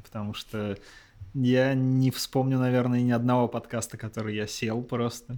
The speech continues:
ничего не делая, и слушал, и, или там записывал, конспектировал что-то. Нет, я обычно,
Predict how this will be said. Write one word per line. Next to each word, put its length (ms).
ничего 440
не 120
делая, 460
и 260
слушал, 640
и, 80
или 240
там 220
записывал, 560
конспектировал 760
что-то. 380
Нет, 280
я 120
обычно, 540